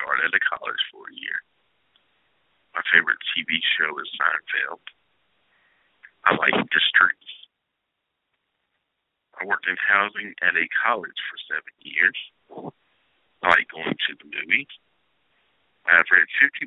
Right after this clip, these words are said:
books so far this year. Actually, now it's fifty-one. I finished the book this afternoon. I lived with a hundred and fifty boys nine months of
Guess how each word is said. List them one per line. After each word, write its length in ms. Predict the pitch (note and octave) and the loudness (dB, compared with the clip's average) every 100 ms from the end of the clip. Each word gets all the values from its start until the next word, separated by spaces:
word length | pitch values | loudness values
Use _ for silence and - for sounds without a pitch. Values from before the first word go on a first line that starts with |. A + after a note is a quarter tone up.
| - | -10
books 260 | G#2+ F#2 - | -12 -12 -12
so 140 | D2+ - | -12 -12
far 240 | D#2 D2 C#2+ | -12 -10 -10
this 200 | - - | -8 -6
year. 220 | - D#2 D#2+ | -2 2 4
Actually, 460 | E2 - - E2+ | 4 0 -10 -6
now 240 | D#2+ E2+ D#2+ | 0 0 0
it's 220 | - - | -6 -2
fifty-one. 480 | F2 - F2+ - - - | -2 -2 -18 -16 -14 -16
I 80 | - | -20
finished 260 | - - - | -20 -16 -18
the 80 | - | -16
book 160 | C2+ - _ | -20 -20 _
this 100 | - - | -14 -12
afternoon. 480 | - - D#2+ C#2 - _ _ _ _ _ _ _ _ _ _ _ - | -4 -2 0 -2 -6 _ _ _ _ _ _ _ _ _ _ _ -8
I 80 | E2+ | -2
lived 240 | F#2+ F#2 | -2 -2
with 160 | F#2+ - | -8 -2
a 80 | G2 | 4
hundred 260 | G2 F2+ | 6 6
and 80 | F2+ | 4
fifty 240 | - - - | -4 -2 -4
boys 320 | F2 F2+ F2+ | -4 -2 -2
nine 320 | F2 E2+ E2+ E2 | 2 2 2 0
months 300 | E2+ - _ | -16 -20 _
of 160 | F2 | -16